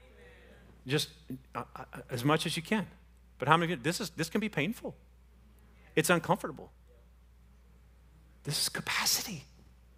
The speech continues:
You know the story of the, uh,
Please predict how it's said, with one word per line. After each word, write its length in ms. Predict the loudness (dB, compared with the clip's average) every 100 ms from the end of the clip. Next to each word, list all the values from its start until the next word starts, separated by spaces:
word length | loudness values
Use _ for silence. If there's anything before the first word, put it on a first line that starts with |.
| -20 -20 -20 -20 -20 -20 -20 -20 -20 -20 -20 -20 -20 -20 -20 -20 -20 -20 -20 -20 -20 -20 -20 -20 -20 -20 -20 -20 -20 -20 -20 -20 -20 -20 -20 -20 -20 0
You 80 | 4
know 100 | 4
the 60 |
story 380 | 4 4 4 4
of 100 | 4
the, 260 | 2 2 2
uh, 240 | 0 0